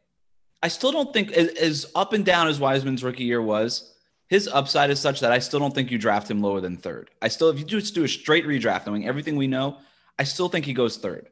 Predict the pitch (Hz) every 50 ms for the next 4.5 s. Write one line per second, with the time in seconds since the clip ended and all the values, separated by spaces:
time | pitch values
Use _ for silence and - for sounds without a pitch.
0 | _ _ - 117 123 127 123 123 120 117 123 120 120 117 110 113 107 107 104 101
1 | 98 107 101 92 92 90 82 67 60 - - - _ _ - 151 160 190 190 -
2 | - 196 165 - - - - _ - - 165 170 - 254 - - - - 165 139
3 | 117 98 - - - _ _ _ _ _ - 117 131 143 - - - - - 156
4 | 175 202 226 - - - 147 151 151 -